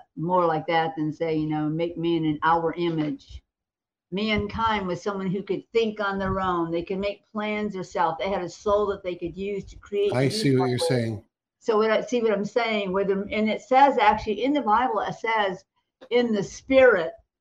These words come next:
Speaker 1: okay, there is no male nor female. What that means is no, no, no dominion of one over the other in the spirit realm.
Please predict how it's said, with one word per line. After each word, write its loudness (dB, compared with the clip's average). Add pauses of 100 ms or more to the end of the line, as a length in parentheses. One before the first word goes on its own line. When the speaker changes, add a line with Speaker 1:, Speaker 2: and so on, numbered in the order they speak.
(840)
Speaker 1:
okay, -2
there 6
is 4
no 0
male -2
nor -4
female. -2
What -4
that -4
means -6
is -2
no, 2 (120)
no, -2
no -4
dominion -2
of -4
one -4
over -2
the -2
other 0
in -6
the -6
spirit 0
realm. 0